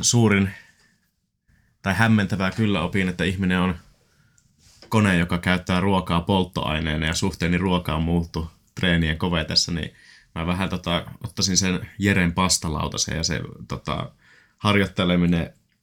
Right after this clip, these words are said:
ja urheilun valmistautuminen, se lähtee itse asiassa edellisenä iltana, eli silloin vedetään ihan hirveät määrät ruokaa, se valtava pastalautanen, että sitten seuraavana päivänä jaksaa. Ja muutenkin, niin kuin, että syö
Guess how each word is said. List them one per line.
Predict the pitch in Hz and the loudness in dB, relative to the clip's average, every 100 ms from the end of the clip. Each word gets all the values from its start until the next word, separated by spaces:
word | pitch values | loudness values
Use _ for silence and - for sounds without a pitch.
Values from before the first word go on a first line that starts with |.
| _ - | _ -6
ja | 101 98 | -2 0
urheilun | 92 90 85 | 0 0 0
valmistautuminen, | 87 85 87 87 87 | 2 0 0 -2 0
se | 85 | 0
lähtee | 87 92 | 0 0
itse | 90 | 0
asiassa | - 90 | 2 2
edellisenä | 90 87 87 85 | 2 2 2 2
iltana, | 90 85 69 67 | 2 0 -2 -4
eli | - 87 - _ _ _ - _ _ _ _ | -2 -4 -8 _ _ _ -20 _ _ _ _
silloin | - 110 101 87 | 0 2 2 2
vedetään | 87 82 90 87 | 0 0 0 0
ihan | 98 92 | 0 0
hirveät | 107 98 92 87 | 2 2 2 0
määrät | 85 87 87 | 0 -2 -2
ruokaa, | 107 98 90 90 85 - - - | 0 0 0 0 0 -4 -14 -10
se | 85 | -6
valtava | 82 80 82 | -4 -2 -4
pastalautanen, | 82 85 - 80 78 71 82 85 - | 0 0 0 -2 -2 -2 -4 -4 -6
että | 82 | -10
sitten | - - | -8 -2
seuraavana | - 85 82 85 85 | -2 0 -2 -4 -6
päivänä | - 69 78 | -4 -4 -4
jaksaa. | 80 85 - - - - _ - - | -4 -4 -4 -6 -6 -12 _ -16 -8
Ja | |
muutenkin, | - - - 76 | -6 -6 -4 -4
niin | 64 | -4
kuin, | - | -6
että | - 78 - - - - - | -6 -6 -8 -20 -20 -20 -16
syö | - 101 82 | -8 -4 -2